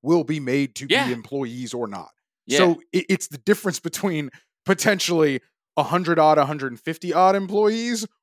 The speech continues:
Speaker 1: or six hundred odd empl-, you know what I mean? That, that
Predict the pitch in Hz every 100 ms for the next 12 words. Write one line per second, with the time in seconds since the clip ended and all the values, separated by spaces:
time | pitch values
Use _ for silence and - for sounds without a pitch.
0 | - 175 175 170 - - - 240 - -
1 | - 190 180 120 120 98 120 107 107 143
2 | 165 165 156 165 180 185 - 196